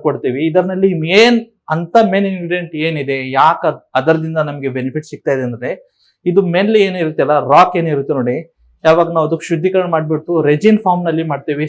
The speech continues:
ಸೆಮಿ ಸಾಲಿಡ್ ಅಥವಾ ಸೆಮಿ ಲಿಕ್ವಿಡ್ ಮಾಡ್ತೀವಿ ನೋಡಿ, ಅದರಲ್ಲಿ mainly ಮೂರ್ನಾಲ್ಕು ಇಂಗ್ರೀಡಿಯೆಂಟ್. ಫಸ್ಟ್ ಅಂದ್ರೆ ಫಲ್ವಿಕ್ ಆಸಿಡ್.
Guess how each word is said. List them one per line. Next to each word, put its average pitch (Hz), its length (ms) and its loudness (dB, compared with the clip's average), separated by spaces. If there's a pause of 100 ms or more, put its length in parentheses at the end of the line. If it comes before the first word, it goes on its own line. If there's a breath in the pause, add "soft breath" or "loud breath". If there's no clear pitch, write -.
ಸೆಮಿ 180 300 2
ಸಾಲಿಡ್ 165 300 2
ಅಥವಾ 165 160 0
ಸೆಮಿ 180 340 2 (100)
ಲಿಕ್ವಿಡ್ 156 340 -2
ಮಾಡ್ತೀವಿ 135 300 -4
ನೋಡಿ, 117 320 -6 (520)
ಅದರಲ್ಲಿ 202 500 0 (160)
mainly 214 300 -2 (680)
ಮೂರ್ನಾಲ್ಕು 190 640 2 (100)
ಇಂಗ್ರೀಡಿಯೆಂಟ್. 175 420 0 (560 loud breath)
ಫಸ್ಟ್ 226 260 2
ಅಂದ್ರೆ 196 240 0 (320)
ಫಲ್ವಿಕ್ 180 400 2
ಆಸಿಡ್. 117 380 -4